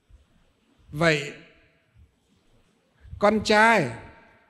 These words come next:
có thể nuôi, à, bố mẹ luôn luôn ở bên mình,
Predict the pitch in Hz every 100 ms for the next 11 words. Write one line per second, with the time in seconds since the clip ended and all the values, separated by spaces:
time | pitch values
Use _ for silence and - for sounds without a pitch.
0 | _ _ _ _ _ _ - _ _ _
1 | _ _ _ _ _ _ - - - -
2 | 196 233 196 156 170 202 - - - _
3 | _ _ _ _ 143 185 226 226 220 214
4 | 190 - - - - 175 190 233 190 156
5 | 135 139 - _ _ - - - _ 151
6 | 202 202 208 196 143 127 165 180 160 131
7 | 117